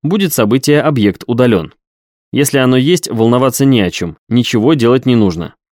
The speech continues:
Перечислим события, на которые стоит обращать внимание. Обнаружена активная угроза. Требуется запуск процедуры лечения активного заражения. Невозможно удалить объект.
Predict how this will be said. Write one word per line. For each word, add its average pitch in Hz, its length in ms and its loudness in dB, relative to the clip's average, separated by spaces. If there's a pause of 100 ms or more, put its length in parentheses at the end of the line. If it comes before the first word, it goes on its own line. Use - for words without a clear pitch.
(260)
Перечислим 156 560 0
события, 170 520 0
на 135 120 2
которые 147 380 0
стоит 143 380 0
обращать 107 440 0
внимание. 104 520 0 (400)
Обнаружена 160 680 0
активная 113 480 0
угроза. 120 540 0 (640)
Требуется 185 480 2
запуск 143 320 -2
процедуры 131 600 0
лечения 139 520 2
активного 113 500 0
заражения. 98 600 -2 (720)
Невозможно 120 640 2
удалить 123 360 0
объект. 131 460 -2